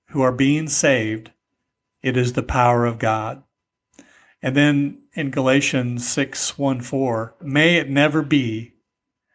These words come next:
that I would boast, except in the cross of the Lord Jesus Christ, through which the world has been crucified to me,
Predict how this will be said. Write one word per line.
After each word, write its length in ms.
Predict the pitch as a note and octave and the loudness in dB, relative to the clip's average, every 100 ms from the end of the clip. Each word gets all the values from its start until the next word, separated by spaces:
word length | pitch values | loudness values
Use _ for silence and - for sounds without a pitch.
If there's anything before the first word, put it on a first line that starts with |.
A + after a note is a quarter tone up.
| _ _ - | _ _ -2
that 120 | C3 | 2
I 120 | B2 | 2
would 200 | B2+ A#2+ | 2 0
boast, 580 | B2 A#2 B2 - - - _ _ _ _ - | 0 0 -2 -8 -12 -14 _ _ _ _ -8
except 680 | C#3 - - F#3 C3+ - - - | -6 -2 2 2 2 -4 -12 -8
in 160 | D3 | -6
the 80 | B2+ | -6
cross 760 | B2 D#3+ D3 A2+ A#2 - - - _ _ - | -4 2 4 2 0 -8 -12 -16 _ _ -12
of 60 | |
the 80 | B2+ | -4
Lord 240 | B2 B2 | 0 0
Jesus 320 | B2 A#2+ A#2+ - | -2 -6 -6 -6
Christ, 520 | B2 A2 A2 - _ _ _ _ _ _ | -6 -6 -8 -16 _ _ _ _ _ _
through 180 | - C#3+ | 0 2
which 560 | C3+ D#3 C3+ - - - - | 4 4 2 -2 -6 -8 -6
the 100 | C3+ | -4
world 480 | A#2+ C3 D3+ D#3+ D#3+ | 2 4 4 2 0
has 180 | D#3 C#3+ | -4 -2
been 180 | D3 | -2
crucified 680 | C#3 D3+ D3+ C#3 B2 B2 B2 | -2 0 0 0 2 2 0
to 140 | C3+ | -2
me, 380 | B2 A#2+ A#2 - | -2 -2 -2 -10